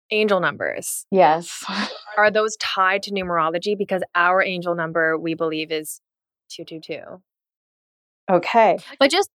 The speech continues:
Speaker 3: just angel numbers in
Speaker 1: In general,
Speaker 3: general,
Speaker 1: I wanna
Speaker 3: right? You know,
Speaker 1: hear.
Speaker 2: Yeah.
Speaker 3: what's the numerologist perspective?
Speaker 1: Yes.
Speaker 2: Okay, so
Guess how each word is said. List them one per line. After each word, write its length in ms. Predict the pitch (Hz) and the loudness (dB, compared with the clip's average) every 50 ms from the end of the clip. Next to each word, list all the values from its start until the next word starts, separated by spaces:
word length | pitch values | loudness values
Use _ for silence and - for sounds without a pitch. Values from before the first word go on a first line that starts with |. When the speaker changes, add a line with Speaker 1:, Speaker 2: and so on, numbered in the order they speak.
| _ - | _ -4
Speaker 3:
just 140 | - 370 - - | -4 -4 -2 0
angel 220 | 277 330 370 440 392 | -2 0 2 2 2
numbers 300 | 392 349 294 285 262 214 | 2 4 4 2 2 2
in 80 | 190 | 2
Speaker 1:
In 60 | 262 | 2
general, 200 | 262 208 - 240 | 2 4 2 2
Speaker 3:
general, 240 | 233 226 190 160 143 139 | 2 2 2 2 0 0
Speaker 1:
I 40 | |
wanna 120 | 147 165 202 | -2 -2 0
Speaker 3:
right? 260 | 170 156 160 180 196 | 0 0 0 0 -2
You 120 | - 202 202 | -4 -2 -2
know, 120 | 190 185 | 0 2
Speaker 1:
hear. 80 | 185 214 | 6 6
Speaker 2:
Yeah. 60 | 214 202 | 6 6
Speaker 3:
what's 100 | - - | 4 2
the 100 | - 226 | -2 -2
numerologist 800 | 214 202 196 185 175 170 170 165 160 165 165 160 160 151 - | -2 -2 -2 -2 0 2 2 2 2 2 0 -2 -4 -8 -10
perspective? 680 | - - 151 - - 143 147 - - - 64 62 190 - | -10 -10 -8 -2 -2 -2 -2 -2 -4 -4 -4 -4 -4 -8
Speaker 1:
Yes. 300 | - 190 170 - - - - | -4 -2 -2 -2 -2 -4 -2
Speaker 2:
Okay, 300 | - - 233 196 - - _ | 2 4 4 4 2 -2 _
so 680 | _ - - - 277 269 254 247 247 254 247 226 165 | _ -20 -2 2 4 4 4 4 2 2 0 -2 -6